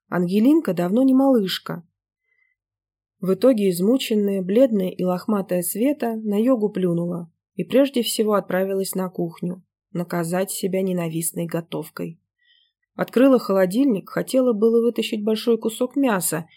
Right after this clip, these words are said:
который на ночь оставила размораживаться на нижней полке, и... не нашла его. Вот яйца, вот паштета две банки, вот зелень в контейнере, а вот молоко. А нет,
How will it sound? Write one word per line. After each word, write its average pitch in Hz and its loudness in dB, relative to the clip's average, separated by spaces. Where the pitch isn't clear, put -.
который 190 -2
на 190 0
ночь 220 -2
оставила 190 -2
размораживаться 185 -4
на 180 -4
нижней 175 -4
полке, 170 -6
и... 220 -2
не 180 0
нашла 247 0
его. 165 -4
Вот 190 0
яйца, 175 -6
вот 254 2
паштета 190 -2
две 185 2
банки, 190 -4
вот 214 2
зелень 202 2
в 220 -12
контейнере, 208 0
а 180 -2
вот 262 2
молоко. 175 -2
А 202 4
нет, 214 2